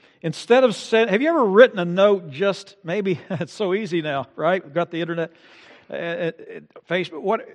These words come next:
he wrote this angry note, and before he sent it, or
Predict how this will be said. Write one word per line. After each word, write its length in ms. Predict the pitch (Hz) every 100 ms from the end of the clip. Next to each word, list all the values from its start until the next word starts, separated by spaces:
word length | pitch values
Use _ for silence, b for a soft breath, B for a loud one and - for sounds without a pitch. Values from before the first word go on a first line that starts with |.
| -
he 300 | 180 170 220
wrote 340 | 165 214 226
this 200 | 214 180 - -
angry 560 | 214 311 330 226 233
note, 600 | 180 175 196 190 156 139
and 120 | 151 151
before 380 | 147 240 269
he 120 | 233 233
sent 560 | - - - 226 202
it, 280 | 175 123 -
or 100 | 151